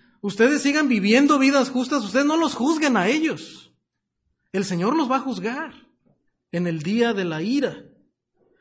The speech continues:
Lo que le ocupa al cristiano, ¿verdad? Es, no es lo que, lo que hace el gobierno, ¿verdad? No es que si es justo o es injusto. El creyente, los creyentes debemos estar viviendo vidas que reflejen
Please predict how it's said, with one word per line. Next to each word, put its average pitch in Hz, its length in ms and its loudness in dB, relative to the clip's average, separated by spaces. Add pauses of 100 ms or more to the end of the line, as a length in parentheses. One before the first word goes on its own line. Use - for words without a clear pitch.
(160)
Lo 220 200 4
que 233 140 4
le 220 100 6
ocupa 233 640 6
al 220 320 2
cristiano, 247 1000 2
¿verdad? 226 400 2 (160)
Es, 262 160 4
no 262 240 6
es 302 180 4
lo 269 160 4
que, 208 280 4
lo 214 160 2
que 202 120 0
hace 220 420 4
el 202 100 2
gobierno, 202 580 2
¿verdad? 220 220 0
No 247 240 4
es 269 140 2
que 247 120 -4
si 220 140 -2
es 240 120 2
justo 240 460 0 (200)
o 208 100 6
es 226 120 4
injusto. 226 800 0 (300)
El 185 180 -2
creyente, 202 840 2
los 196 140 -4
creyentes 220 560 0
debemos 196 300 -2
estar 202 200 -4
viviendo 185 460 -4
vidas 202 480 0
que 175 120 -6
reflejen 170 720 -4